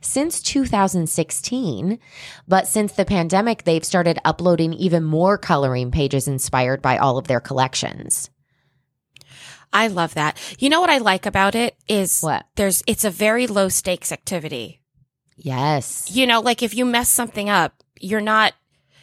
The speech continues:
Speaker 2: it's not like you were cross stitching for three months and then all of a sudden realized you were off a row.
Speaker 1: Right.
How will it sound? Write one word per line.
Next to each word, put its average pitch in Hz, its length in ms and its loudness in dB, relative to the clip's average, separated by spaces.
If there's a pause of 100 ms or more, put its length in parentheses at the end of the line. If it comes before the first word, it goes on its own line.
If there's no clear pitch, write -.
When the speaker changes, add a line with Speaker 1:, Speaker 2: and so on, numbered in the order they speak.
(160)
Speaker 2:
it's - 180 -4
not 262 180 4
like 262 160 0
you 233 60 -4
were 214 80 -2
cross 208 320 0
stitching 185 400 -4
for 185 120 -6
three 180 260 -6
months 175 500 0
and 196 180 0
then 175 400 2
all 185 160 4
of 180 100 0
a 190 40 -6
sudden 180 340 0
realized 170 440 0
you 175 80 -2
were 165 180 0
off 147 260 2
a 170 60 0
row. 147 380 -2 (400)
Speaker 1:
Right. 156 220 -8